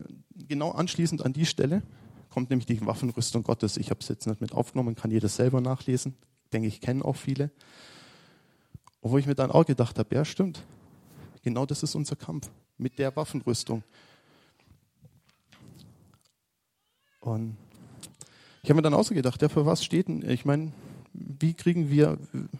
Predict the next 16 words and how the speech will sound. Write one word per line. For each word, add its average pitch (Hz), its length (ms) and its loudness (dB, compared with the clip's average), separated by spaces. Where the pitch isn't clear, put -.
sag 127 160 2
ich 123 80 -4
mal, 113 160 -2
Wessis 180 440 -6
den 135 100 2
Islam 139 440 -2
einfach 151 340 -2
mit? - 260 -2
Wir 123 120 0
kriegen 139 240 2
mit, 185 180 4
dass 139 140 4
er 113 100 4
Terror 185 440 4
verbreitet, 175 680 -2
Angst 156 460 0